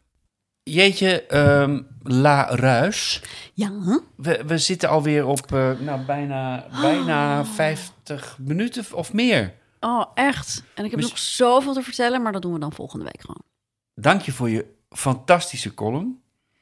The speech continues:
Speaker 2: Tuurlijk.
Speaker 1: Voor al je openhartigheid weer
Speaker 2: <laughs>
Speaker 1: en, eh, je delen. Ik, eh, ik ben, ik ben heel benieuwd of er bepaalde chats doorgaan
Speaker 2: Ja?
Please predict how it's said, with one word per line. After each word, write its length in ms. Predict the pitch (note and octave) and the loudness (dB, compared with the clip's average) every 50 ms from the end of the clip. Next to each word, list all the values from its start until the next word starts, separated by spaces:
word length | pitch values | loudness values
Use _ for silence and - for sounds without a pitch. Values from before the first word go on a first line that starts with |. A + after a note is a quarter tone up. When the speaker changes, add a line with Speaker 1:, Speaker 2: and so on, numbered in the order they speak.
| - - _ _ - - _ _ _ | -20 -20 _ _ -20 -20 _ _ _
Speaker 2:
Tuurlijk. 240 | - - D3+ C#3 C3 | -10 -8 -4 0 2
Speaker 1:
Voor 160 | B2 B2 - | 2 2 2
al 180 | - - A2 G#2+ | 0 2 2 2
je 140 | G#2+ A2 G2 | 2 0 -2
openhartigheid 800 | G2 - G#2 - G2+ F#2 F2+ F#2+ - A2+ A#2 C3+ C#3+ D3+ D3 | -2 -4 -6 -6 -6 -6 -6 -8 -8 -6 -4 -2 -2 -2 -2
weer 280 | - C#3 C#3+ E3 F#3+ F#3+ - C#4+ | -4 -4 -4 -4 -6 -6 -6 -6
Speaker 2:
<laughs> 20 | |
Speaker 1:
en, 300 | - A#2 A#2 A2+ A2 G#2+ | -4 -4 -2 -2 -2 -2
eh, 360 | G#2+ G#2 G#2 G2+ G2 F#2+ F#2+ | -2 -2 -2 -2 -4 -4 -6
je 120 | G#2 G#2 G2 | -6 -6 -4
delen. 400 | G#2 G#2 G#2 A2+ B2+ C#3 - - | -2 -2 0 0 0 -2 -4 -6
Ik, 200 | A#2+ A#2+ - - | -10 -10 -8 -6
eh, 220 | B2 A#2 A2+ - | -6 -6 -6 -6
ik 140 | B2 B2 - | -8 -6 -4
ben, 140 | B2+ B2 B2 | -4 -4 -4
ik 160 | - D#3+ C#3 | -4 -6 -4
ben 100 | C3+ C3 | -2 -2
heel 320 | B2+ A#2+ C3 D#3 F3+ F3 D3+ | -2 0 0 0 0 0 0
benieuwd 520 | B2+ A#2+ B2 B2 A#2 A2+ A2 - - - _ _ _ _ _ _ _ _ _ _ | 0 0 0 0 0 -2 -6 -8 -14 -18 _ _ _ _ _ _ _ _ _ _
of 200 | - D#3 D3 - | -2 -2 0 0
er 80 | C3+ A#2+ | -4 -4
bepaalde 500 | A#2+ A2+ G#2+ - C#3+ C3 B2 A2+ A2+ A2 | -4 -2 2 4 4 4 4 2 0 -6
chats 600 | - - C3 A#2 G#2+ - - - - - - _ _ _ _ _ _ _ _ _ _ | -6 -2 -2 0 0 -2 -4 -8 -10 -10 -14 _ _ _ _ _ _ _ _ _ _
doorgaan 580 | - - G#2 A2+ A#2+ D3 D#3 F#3 G#3+ A3+ C4+ C#4+ - _ _ _ | -10 -2 0 2 2 2 2 2 0 -2 -2 -4 -10 _ _ _
Speaker 2:
Ja? 360 | - - F#3 F3 F3+ G3 C4 | -8 -4 -2 0 0 0 0